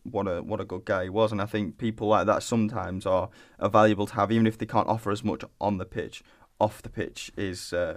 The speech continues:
is a massive part of the game. Um, we'll move on. Tonight, as we record this on Tuesday, it's a, a youth team, F A Youth Cup, fifth round. P N E going to Rovers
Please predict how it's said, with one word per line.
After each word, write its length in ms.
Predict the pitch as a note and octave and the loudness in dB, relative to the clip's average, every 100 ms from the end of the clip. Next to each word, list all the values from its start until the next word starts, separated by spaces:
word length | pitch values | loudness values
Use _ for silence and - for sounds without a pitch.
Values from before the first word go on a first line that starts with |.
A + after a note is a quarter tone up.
| - | -10
is 80 | G#2+ | -4
a 60 | G2+ | -2
massive 420 | G2+ G#2+ F#2 E2 _ - - _ | -2 -4 -6 -10 _ -20 -20 _
part 200 | - G#2+ F#2 | 2 4 4
of 60 | |
the 60 | G2+ | 0
game. 360 | G#2 G#2 F#2+ - - - - _ | 2 2 0 -8 -18 -20 -20 _
Um, 380 | - A2+ A2+ G#2+ - | 4 6 6 2 -2
we'll 140 | A#2 C3 | 2 6
move 260 | D#3 D3 | 8 10
on. 220 | C3 E3 G3 - _ _ _ _ _ _ _ | 8 8 4 -6 _ _ _ _ _ _ _
Tonight, 520 | - C#3 C3 D#3 - - _ _ | -2 4 6 4 0 -14 _ _
as 160 | B2 A#2+ | 2 4
we 80 | B2 | 4
record 420 | A#2 A#2 A#2+ A#2 | 2 6 6 6
this 340 | B2 D#3 - - _ | 2 -2 -10 -18 _
on 260 | - A2+ A2 | -2 0 0
Tuesday, 640 | A2 B2+ A#2+ A2+ G#2+ A#2+ C3 _ _ - - - _ - | 0 0 2 2 0 0 -4 _ _ -20 -20 -20 _ -8
it's 300 | A2 - B2 | -8 -2 2
a, 260 | A2 A2+ - | 4 4 2
a 100 | A2+ | 2
youth 340 | A#2 B2+ - - | 2 0 -2 -2
team, 340 | G#2 G2+ A2+ - _ _ _ _ | 0 0 -4 -10 _ _ _ _
F 200 | A#2 A2+ | -2 2
A 140 | A#2+ A2+ | 4 6
Youth 280 | A2 A2+ | 4 2
Cup, 260 | - G#2+ - - | 0 -2 -2 -16
fifth 360 | - C3 B2+ | -2 0 2
round. 400 | B2 A#2 A#2+ C#3 - _ _ - _ _ - | 2 2 2 -4 -14 _ _ -20 _ _ -2
P 140 | D3 | 6
N 140 | C3 B2+ | 8 8
E 260 | B2 C3+ - - | 4 0 -4 6
going 200 | C3 C3 | 8 8
to 120 | C#3+ | 8
Rovers 720 | C3 C3+ A#2+ C3+ - G#3+ | 10 10 10 6 6 0